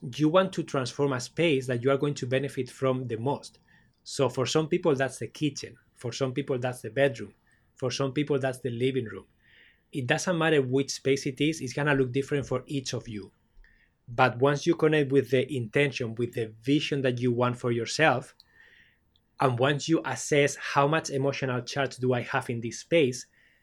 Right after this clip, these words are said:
is, is, is it too much for me to tackle right now? Or is it good enough for me to start making progress here? That's when you can decide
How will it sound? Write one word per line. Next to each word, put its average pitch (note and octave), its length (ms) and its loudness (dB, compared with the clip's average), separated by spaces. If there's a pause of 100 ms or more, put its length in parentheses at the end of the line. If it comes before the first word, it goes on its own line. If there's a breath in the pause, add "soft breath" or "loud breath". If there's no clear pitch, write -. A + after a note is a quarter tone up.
(220 soft breath)
is, - 400 -4
is, D3+ 340 -4
is D3 200 -4
it D#3 120 0
too D#3 200 0
much C3+ 320 4
for D3+ 140 2
me C#3+ 120 0
to C#3+ 140 -6
tackle C#3 300 -4
right B2+ 200 0
now? F3 280 2 (180)
Or - 180 -2
is D3 240 -2
it D3 140 -4 (1200)
good C#3 200 4
enough C3 300 0
for C3 120 0
me B2+ 140 -2
to B2+ 160 -10
start C3 420 -2
making B2 300 -4
progress A#2+ 480 -4
here? - 240 -8 (840 soft breath)
That's C3+ 320 2
when C#3+ 160 0
you C#3 260 2 (200)
can C#3 180 0
decide B2+ 540 0